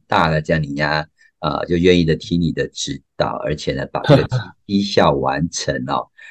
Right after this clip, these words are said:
Speaker 1: 那我觉得我们等一下再谈谈这一些美感啦哈。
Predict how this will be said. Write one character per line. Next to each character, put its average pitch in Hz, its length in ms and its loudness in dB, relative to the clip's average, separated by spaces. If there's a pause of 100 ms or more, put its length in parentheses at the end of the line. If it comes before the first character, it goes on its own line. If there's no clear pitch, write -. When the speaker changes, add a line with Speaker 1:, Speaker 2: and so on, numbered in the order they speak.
(120)
Speaker 1:
那 147 100 6
我 92 80 4
觉 117 140 6
得 117 60 8
我 104 40 6
们 92 100 4
等 76 120 2
一 76 40 -2
下 92 160 2
再 90 180 6
谈 76 220 -4
谈 76 180 -4
这 85 140 0
一 82 60 2
些 80 260 -2
美 78 300 -2
感 - 220 -4
啦 - 100 -4
哈。 - 160 -8